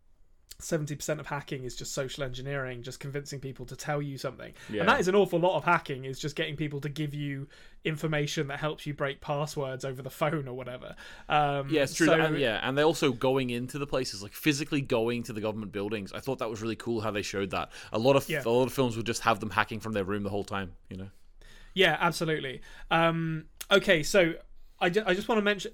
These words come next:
Speaker 1: that we're gonna, um, we've gotta talk about the dark actors, uh, in a moment. We're gonna get back to that, uh, 'cause I think that's important. But yeah, so the one thing I w-, just wanted to reiterate then is now that we've talked about the double twist and how it's revealed that the events of the movie did actually happen and all the people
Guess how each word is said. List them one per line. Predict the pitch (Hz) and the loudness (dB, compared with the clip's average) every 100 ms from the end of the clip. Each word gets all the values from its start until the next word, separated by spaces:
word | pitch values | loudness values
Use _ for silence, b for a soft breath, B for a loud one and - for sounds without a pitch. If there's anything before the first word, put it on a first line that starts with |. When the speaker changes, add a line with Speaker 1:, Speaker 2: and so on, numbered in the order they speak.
| 202 | -6
Speaker 1:
that | 175 190 | -4 0
we're | 170 | 2
gonna, | 180 | 2
um, | 180 175 165 | 2 0 0
we've | 175 | 0
gotta | 190 202 | 2 4
talk | 226 | 4
about | 208 190 | 4 4
the | 160 | 4
dark | 165 156 151 | 4 4 0
actors, | 143 - 139 135 - - - | -4 -2 -4 -4 -8 -10 -8
uh, | 160 | -6
in | 165 | -4
a | 156 | -2
moment. | 151 139 139 147 | -2 -2 -4 -4
We're | |
gonna | 147 165 | 0 2
get | 165 | 0
back | 151 160 - | 0 -2 -2
to | 151 | -4
that, | 139 143 - | -2 -2 -4
uh, | 147 143 | -4 -4
'cause | - 147 | -6 -6
I | |
think | 143 160 | -6 -6
that's | 143 - | -8 -6
important. | 151 160 147 147 B B B | -4 -2 -2 -4 B B B
But | - 165 - | 0 0 2
yeah, | 160 | 2
so | 147 170 | 2 2
the | |
one | 165 185 | 0 0
thing | 202 | 0
I | 165 | 0
w-, | 170 | 0
just | 165 165 | -4 -4
wanted | 165 151 | -6 -4
to | |
reiterate | 147 147 147 160 143 | -2 -2 0 0 0
then | 143 135 | -2 -4
is | 131 127 | -6 -4
now | 160 | -4
that | 165 | -2
we've | 165 | -4
talked | 151 160 160 | -2 -4 -2
about | 151 147 | -2 -2
the | |
double | 143 139 143 | -2 -2 -2
twist | - 143 131 | 0 0 -2
and | 147 | -6
how | 143 | -6
it's | 151 156 | -6 -4
revealed | 147 143 139 127 B B - | -2 0 0 -4 B B -8
that | - 147 - b b | -2 -2 -4 b b
the | - 156 | -4 0
events | 151 180 180 | 2 2 0
of | |
the | 160 | -4
movie | 156 143 139 | -2 -4 0
did | 185 180 | 4 4
actually | 180 190 208 160 | 4 -2 -2 -4
happen | 147 185 - 151 143 147 | -2 -2 -2 -4 -4 -6
and | 151 143 143 143 | -6 -6 -8 -8
all | 160 | -6
the | 151 | -4
people | 160 151 156 143 | -2 -2 -4 -6